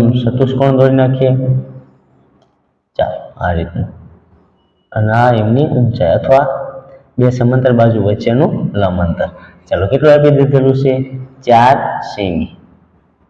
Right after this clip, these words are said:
ચાલો, હવે આનું નામકરણ કરવું હોય તો કરી શકો. એ, બી, સી, ડી અને અહીંયા એમ આપી દે. ચાલો, આ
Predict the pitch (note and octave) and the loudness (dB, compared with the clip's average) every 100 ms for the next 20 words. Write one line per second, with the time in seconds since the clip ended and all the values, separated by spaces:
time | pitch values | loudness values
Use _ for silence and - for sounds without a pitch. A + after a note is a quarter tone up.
0 | _ _ _ _ _ _ _ - - - | _ _ _ _ _ _ _ -6 -6 -4
1 | G2+ A2 A2+ G#2+ A2+ C3 C3+ C3+ C3+ C3+ | 0 2 2 2 2 2 2 2 2 2
2 | C#3 C#3 C#3 C3+ C3+ A#2+ G#2+ - - G2 | 4 4 4 2 0 -2 -2 -4 -4 -6
3 | - - A2+ A#2+ B2+ - - - - _ | -8 -8 -2 -2 -4 -10 -20 -20 -20 _
4 | _ _ - A#2 A#2+ B2 B2 A#2+ - - | _ _ -4 2 2 2 -2 -6 -10 -16
5 | _ - - A#2+ A#2+ A#2+ A#2+ A#2+ - _ | _ -14 -2 0 2 0 -6 -10 -14 _
6 | _ _ B2+ B2+ B2 B2+ B2+ B2+ G#2+ G2 | _ _ 2 4 4 2 0 0 2 0
7 | G#2 B2 - - - - G#2+ F#2+ F2 F2 | 0 -2 -4 -10 -12 -6 -4 -2 -2 -2
8 | D#2+ D#2+ E2 - - _ _ _ - _ | -4 -4 -6 -12 -20 _ _ _ -20 _
9 | - F2 - - - - A#2 | -6 -6 -6 -14 -16 -4 -4